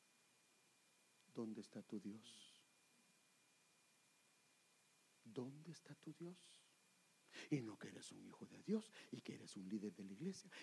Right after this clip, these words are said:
y no vienes a orar los martes y los viernes. ¿Dónde está?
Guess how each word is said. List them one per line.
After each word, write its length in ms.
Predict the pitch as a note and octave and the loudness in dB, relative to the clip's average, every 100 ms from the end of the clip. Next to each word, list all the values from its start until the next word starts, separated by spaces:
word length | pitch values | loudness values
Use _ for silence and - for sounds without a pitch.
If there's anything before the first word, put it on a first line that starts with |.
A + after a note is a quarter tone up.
| - | 8
y 80 | C3+ | 10
no 140 | A#2 | 10
vienes 280 | A#2 A2+ G#2+ | 10 8 4
a 40 | |
orar 200 | G2+ G#2+ | 2 4
los 180 | G#2 G2 | 2 2
martes 460 | A2 C3 - - G2 | 4 4 4 0 0
y 40 | |
los 200 | G#2 G#2+ | -4 0
viernes. 560 | D3 G3+ - G3+ - - - - - - - | 4 6 4 -2 -6 -16 -20 -20 -20 -20 -4
¿Dónde 300 | B2+ D3 - | 0 0 -2
está? 260 | - A3+ | 0 2